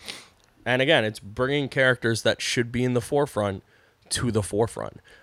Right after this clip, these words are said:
I'm not against change, but if you're affecting change by killing off or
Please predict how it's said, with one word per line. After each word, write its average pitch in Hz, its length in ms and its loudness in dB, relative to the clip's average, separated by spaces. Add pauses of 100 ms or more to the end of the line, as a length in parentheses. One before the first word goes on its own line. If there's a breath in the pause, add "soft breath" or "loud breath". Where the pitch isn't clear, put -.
(120)
I'm 135 160 2
not 156 180 6
against 127 460 2
change, 117 520 0
but 123 120 2
if 113 180 -2
you're 123 140 0
affecting 147 460 0
change 123 400 0
by 110 120 -2 (120)
killing 147 380 0
off 127 340 4
or 110 100 -2